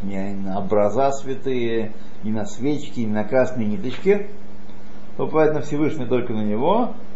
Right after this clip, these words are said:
Всевышний сделает так и так расставит причинно-следственные связи в его жизни, что спасет его от любой беды, которая была предназначена ему от рождения.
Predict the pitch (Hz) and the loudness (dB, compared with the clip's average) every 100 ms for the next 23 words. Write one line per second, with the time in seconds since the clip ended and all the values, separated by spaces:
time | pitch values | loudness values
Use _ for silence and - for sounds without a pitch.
0 | - - 147 190 - 151 135 120 156 139 | -4 0 2 4 2 0 -2 2 2 4
1 | 127 104 - 160 - - 127 113 - - | 4 2 6 6 6 2 -2 -2 -2 -2
2 | - 156 120 127 120 - - 147 131 113 | 4 4 4 0 0 -2 4 4 4 2
3 | - - - - - - - - 120 120 | 0 -2 -2 -2 -2 -2 -2 -2 -2 -2
4 | - 151 139 123 139 139 - - 120 104 | 0 0 2 0 4 4 2 0 -2 -2
5 | - 131 107 113 113 104 98 92 92 104 | 2 4 4 2 2 2 0 0 -2 0
6 | 156 233 214 - - - - - - - | 0 0 0 -2 -2 -2 -2 -2 -2 0
7 | 131 - 143 - 180 208 202 202 185 180 | 0 2 2 2 4 2 4 2 4 4
8 | 135 131 127 127 120 143 143 107 110 98 | 4 4 2 0 2 4 4 4 2 2
9 | 147 220 285 269 - - - - - - | 4 6 6 4 2 -2 -4 -2 -2 -2
10 | - - - 123 - 160 165 160 151 151 | -2 -2 -2 0 6 6 8 8 8 8
11 | 151 151 143 127 131 120 170 165 151 156 | 8 6 4 2 2 2 0 0 -2 -2
12 | 143 147 139 131 131 113 117 143 107 92 | -2 0 0 2 0 0 0 0 0 -2
13 | 87 | -2